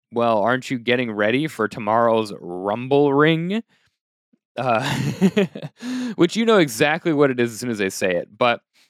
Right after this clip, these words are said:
uh, basically, they're like, "This should have been a chance for Guel to show off." And they talk some shit to the Earth House students and leave.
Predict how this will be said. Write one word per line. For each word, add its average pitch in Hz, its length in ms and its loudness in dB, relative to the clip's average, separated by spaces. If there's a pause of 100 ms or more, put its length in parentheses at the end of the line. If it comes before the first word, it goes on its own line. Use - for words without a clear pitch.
(360)
uh, 120 260 4
basically, 151 380 2
they're 131 180 4
like, 107 240 -2
"This 170 180 2
should 160 160 -4
have 143 80 -2
been 127 100 2
a 113 60 0
chance 120 300 -2
for 104 180 2
Guel 127 460 2
to 104 100 -2
show 95 360 0
off." 82 420 -6 (340)
And 123 220 -2
they 117 100 2
talk 143 280 0
some 131 140 -10
shit 120 240 0
to - 60 -14
the 98 120 -6
Earth 113 180 0
House 110 200 0
students 101 340 -4
and 95 200 -8
leave. 123 420 -4